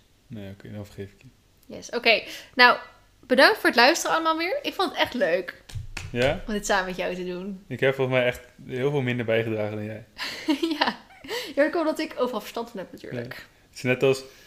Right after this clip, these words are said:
Speaker 1: als ik, als ik dus weg ben voor mijn werk en aan boord zit, dan af en toe als, als Veetje bespreken heeft, dan WhatsApp bellen we wel eens.
Speaker 2: Oh ja.
Speaker 1: En dan kan het echt zijn dat jij gewoon een kwartier lang aan het praten bent. Het enige wat ik doe is, mhm, ja, ja, oké.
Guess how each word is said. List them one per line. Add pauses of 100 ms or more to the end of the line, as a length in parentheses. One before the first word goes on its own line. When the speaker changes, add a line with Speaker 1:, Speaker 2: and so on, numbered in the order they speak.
(560)
Speaker 1:
als
ik,
als
ik
dus
weg
ben
voor
mijn
werk
en
aan
boord
zit,
dan (380)
af
en
toe
als, (120)
als (120)
Veetje
bespreken
heeft,
dan (500)
WhatsApp
bellen
we
wel
eens. (180)
Speaker 2:
Oh
ja.
Speaker 1:
En
dan
kan
het
echt
zijn
dat
jij
gewoon (240)
een
kwartier
lang
aan
het
praten
bent.
Het
enige
wat
ik
doe
is, (100)
mhm, (240)
ja, (140)
ja,
oké.